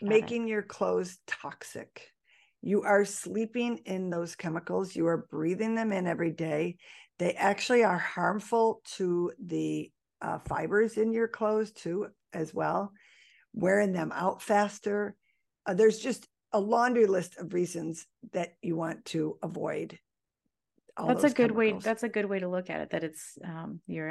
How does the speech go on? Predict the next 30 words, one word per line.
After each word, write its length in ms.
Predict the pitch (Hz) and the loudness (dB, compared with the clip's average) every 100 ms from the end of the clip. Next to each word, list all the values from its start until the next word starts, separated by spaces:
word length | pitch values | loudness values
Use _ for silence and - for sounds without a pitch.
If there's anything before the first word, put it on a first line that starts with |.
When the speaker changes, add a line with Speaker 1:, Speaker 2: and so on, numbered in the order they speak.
| 156 | -2
Speaker 2:
Making 160 | 202 220 | 2 4
Speaker 1:
actually 260 | 220 226 | 6 6
Speaker 2:
them 240 | 233 233 185 | 6 2 2
dirty. 680 | 208 214 254 170 127 175 160 - | 4 6 6 4 -4 -12 -16 -4
Speaker 1:
Yeah. 200 | 208 226 | 2 6
Speaker 2:
I 80 | 240 | 6
mean, 260 | 262 262 247 - | 6 4 2 -2
and, 160 | 240 - | -2 -2
and 180 | 240 233 | -4 0
some 220 | 285 262 | 2 4
of 100 | 294 | 4
these, 460 | 254 226 214 - - _ _ _ _ _ - | 4 2 0 -6 -18 _ _ _ _ _ -20
some 200 | 175 233 | -12 -6
of 80 | 285 | -4
these 160 | 240 - | -4 -6
chemicals 680 | - 247 269 180 160 160 - | -6 -6 -6 -4 -4 -4 -8
have 180 | 196 190 | -10 -6
n-, 200 | 185 185 | -8 -8
neurological 920 | 180 190 202 170 175 196 - - 156 160 | -4 0 2 0 0 -4 -4 -6 -6 -6
effects 760 | - 175 185 117 - - - _ _ _ _ _ - | -8 -6 -6 -8 -16 -20 -20 _ _ _ _ _ -8
and 440 | 180 165 160 - - _ - | -4 -2 -4 -6 -10 _ -4
can 240 | 185 170 | -2 -2
be 120 | 170 | -4
causing 720 | - - 175 190 175 156 156 160 _ _ _ _ _ _ _ _ _ _ _ _ _ _ | -6 -2 0 0 -2 -8 -8 -12 _ _ _ _ _ _ _ _ _ _ _ _ _ _
as 180 | 214 190 | 2 4
simple 320 | 247 220 226 | 4 8 8
as, 180 | 202 175 | 8 6
like, 200 | 185 170 | 0 0
runny 360 | 170 196 202 185 | -2 -2 0 -2
noses 760 | 180 180 180 180 165 170 165 | 0 2 2 2 0 -2 -4